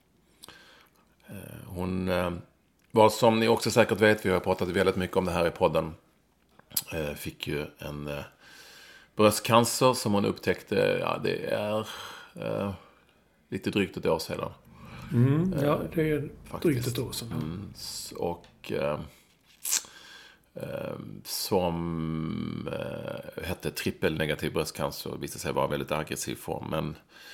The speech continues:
Speaker 1: som ni också vet, eh, så har vi också pratat om hur hon, eh, svarade bra på cellgifter och mådde bra, men fick flera bakslag. Det som hände, ehm, på slutet,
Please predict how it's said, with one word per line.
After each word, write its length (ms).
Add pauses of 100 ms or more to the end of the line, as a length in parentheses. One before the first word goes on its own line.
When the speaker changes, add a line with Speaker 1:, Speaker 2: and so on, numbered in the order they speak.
(200)
Speaker 1:
som 200
ni 60
också 280
vet, 400 (240)
eh, 180
så 140
har 60
vi 100
också 200
pratat 340
om 200
hur 160
hon, 540
eh, 600
svarade 400
bra 200
på 160
cellgifter 600
och 160
mådde 360
bra, 640
men 220
fick 200 (500)
flera 380
bakslag. 880 (340)
Det 100
som 160
hände, 500 (1600)
ehm, 500
på 100
slutet, 920